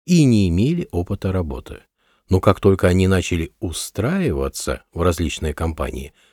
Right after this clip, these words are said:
то стали получать совершенно различный по своему уровню доход. Оказалось, что дело совершенно не в компаниях, в которые они устраивались, и не в должности, они у всех были одинаковые.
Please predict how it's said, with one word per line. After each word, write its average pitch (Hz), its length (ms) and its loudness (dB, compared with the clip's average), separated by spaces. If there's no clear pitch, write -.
то - 100 -6
стали 226 300 2
получать 156 540 0
совершенно 160 1040 2
различный 113 640 -2
по - 120 -8
своему 82 500 -2
уровню 73 480 -4
доход. - 500 -12
Оказалось, 135 540 4
что - 220 -2
дело 107 300 4
совершенно 104 720 2
не 82 180 2
в - 80 -14
компаниях, 78 720 0
в - 80 -20
которые 73 380 -2
они 90 140 -2
устраивались, 71 640 -6
и 113 140 4
не 120 200 6
в 98 100 0
должности, 82 840 0
они 101 380 4
у 104 100 0
всех - 400 0
были 82 200 0
одинаковые. 78 680 -2